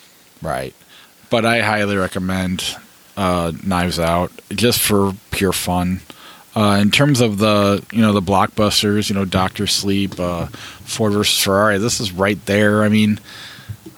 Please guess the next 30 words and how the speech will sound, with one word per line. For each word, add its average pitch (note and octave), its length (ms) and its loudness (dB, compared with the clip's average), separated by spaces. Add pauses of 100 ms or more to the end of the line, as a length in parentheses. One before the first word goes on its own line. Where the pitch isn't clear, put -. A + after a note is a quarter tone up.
Ford B2 400 2
versus A#2 260 2
Ferrari G#2+ 200 2
is G#2 80 -2
probably A2+ 280 2
a G#2+ 40 2
better G#2+ 320 2
movie, A2 260 4
but G2+ 220 -2
this A2+ 200 0
is G#2 160 -4
more A2 240 4
watchable, A2 380 2
more A2+ 220 4
fun. A2 280 2
I'm G#2+ 60 2
gonna A2+ 140 2
go A2 100 2
back G#2+ 220 0
and G#2 80 0
watch G#2 200 0
this A2 220 0
one G2 80 0
before F#2+ 260 0
I F#2+ 40 4
watch G2 240 2
that F#2+ 200 0
one F2+ 200 0
for - 120 -4
sure. F#2 460 2